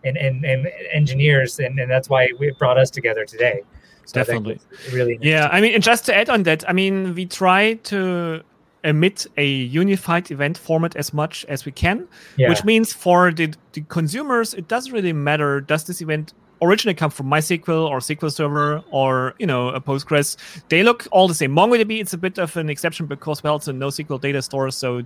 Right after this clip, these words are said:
Speaker 1: some different rules apply.
Speaker 2: Yeah.
Speaker 1: But other than that, uh, we try to have this one unified format, and this makes it very easy for consumers to handle all those events in, in one unified way.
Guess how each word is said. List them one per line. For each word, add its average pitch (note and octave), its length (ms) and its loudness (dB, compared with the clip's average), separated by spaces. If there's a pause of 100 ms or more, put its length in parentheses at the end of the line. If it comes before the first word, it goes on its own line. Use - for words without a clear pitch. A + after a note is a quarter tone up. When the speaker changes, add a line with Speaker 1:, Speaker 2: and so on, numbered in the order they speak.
(140)
Speaker 1:
some C3 460 -10
different C#3+ 260 -6
rules D3 200 0
apply. F#3 360 2 (320)
Speaker 2:
Yeah. C3 140 4
Speaker 1:
But C#3 100 2
other A3 200 8
than G3+ 160 2
that, A3+ 360 2
uh, G3+ 100 4
we G3+ 80 -4
try A3 240 2
to A#3+ 100 -2
have A3 140 -2
this F#3 180 -8
one G#3+ 380 0
unified G3+ 440 -4
format, F3+ 400 0
and D3+ 120 -4
this F3 300 -4
makes F3 260 -2
it D#3+ 60 -14
very E3 240 -2
easy F3+ 360 -4
for D3+ 160 -12
consumers E3+ 600 -2 (200)
to E3 100 0
handle F3 340 4
all D3+ 200 0
those D3 180 -4
events B2 380 -8
in, B2 320 -8
in B2 160 -6
one C#3+ 240 2
unified C3+ 500 -4
way. G2+ 220 -12